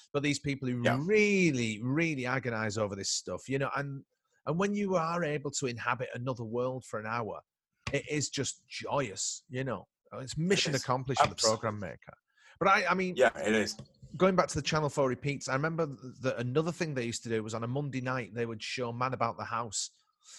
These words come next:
Speaker 1: on, uh, Channel four. And what I loved
Speaker 2: Hmm.
Speaker 1: about Man About the House, it's kinda like, it gave,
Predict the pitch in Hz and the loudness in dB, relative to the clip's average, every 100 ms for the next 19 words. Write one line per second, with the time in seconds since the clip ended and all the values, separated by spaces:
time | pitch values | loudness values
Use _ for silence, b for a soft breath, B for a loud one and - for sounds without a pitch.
0 | B B - 117 117 113 110 101 98 98 | B B 0 4 4 4 2 4 2 2
1 | 95 92 117 92 - 76 - _ _ _ | 0 0 -4 -4 -8 -10 -10 _ _ _
2 | _ - 139 151 165 165 156 156 185 156 | _ 2 2 2 2 4 4 4 4 4
3 | 135 113 120 117 117 104 98 123 131 - | 0 2 2 2 0 -2 -4 -4 -4 -2
4 | 190 190 180 107 156 143 180 196 170 | 0 0 0 -2 -2 2 4 4 0